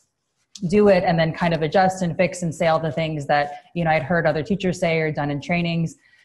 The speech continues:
then to me, that didn't make sense within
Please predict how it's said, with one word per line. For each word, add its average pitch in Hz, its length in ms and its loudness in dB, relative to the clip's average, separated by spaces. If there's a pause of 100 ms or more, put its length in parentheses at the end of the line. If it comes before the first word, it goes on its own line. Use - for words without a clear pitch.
(220)
then 185 320 4
to 214 120 -4
me, 254 260 2
that 190 180 0
didn't 185 220 -4
make 175 180 -4
sense 170 400 -6
within 156 580 -4